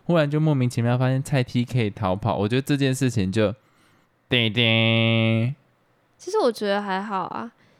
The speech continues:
Speaker 2: 我，我其实看电影或者看剧，我不太会探讨它的逻辑性。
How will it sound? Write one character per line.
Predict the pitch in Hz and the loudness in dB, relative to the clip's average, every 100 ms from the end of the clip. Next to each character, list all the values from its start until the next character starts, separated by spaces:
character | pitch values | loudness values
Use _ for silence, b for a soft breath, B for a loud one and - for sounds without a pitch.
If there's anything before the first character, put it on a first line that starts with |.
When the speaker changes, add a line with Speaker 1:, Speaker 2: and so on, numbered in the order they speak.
| b b - | b b -4
Speaker 2:
我， | 240 240 160 | 2 2 2
我 | 247 | -2
其 | 285 | -2
实 | 269 277 | 0 -2
看 | 277 - 262 | -2 -2 -2
电 | 254 254 | 0 -2
影 | 202 | 0
或 | 208 | -2
者 | 226 | -4
看 | - 214 | -4 -6
剧， | 220 | -4
我 | 202 | -6
不 | 220 | -6
太 | 214 214 | -4 -2
会 | 202 196 - | 0 -2 -6
探 | - 214 | -10 -8
讨 | 185 175 | -8 -8
它 | 180 170 | -6 -6
的 | 151 | -6
逻 | 151 160 | -10 -10
辑 | - - | -14 -18
性。 | - - | -16 -18